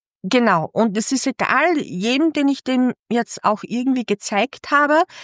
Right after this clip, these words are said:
es sagt jeder, wie schön der Duft ist. Wirklich, ja, also, ja, wie schön der Duft ei-, äh, eigentlich ist. Also das ist, wenn ihr die Möglichkeit habt, den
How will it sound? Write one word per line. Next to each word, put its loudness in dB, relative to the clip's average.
es -2
sagt -2
jeder, 4
wie -6
schön 0
der 2
Duft -8
ist. -4
Wirklich, -2
ja, 4
also, 2
ja, 2
wie -2
schön -2
der -2
Duft -8
ei-, 0
äh, -2
eigentlich -2
ist. -2
Also 0
das -2
ist, 0
wenn 2
ihr 0
die 0
Möglichkeit 0
habt, 0
den -2